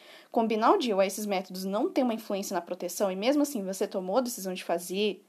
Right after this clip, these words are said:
até pra compartilhar um pouco da responsabilidade, né, no caso do coito interrompido,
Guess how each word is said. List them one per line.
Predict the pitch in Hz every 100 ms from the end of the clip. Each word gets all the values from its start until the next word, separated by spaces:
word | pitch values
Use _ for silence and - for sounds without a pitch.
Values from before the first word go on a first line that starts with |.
| _
até | 185 202
pra | 202 196
compartilhar | 190 190 180 - 185
um |
pouco | 185 175 190
da | 185
responsabilidade, | 185 - - 190 180 175 165 170 214 196 185
né, |
no | 175
caso | 175 180 180
do | 175
coito | 175 180
interrompido, | 185 180 - 247 190 180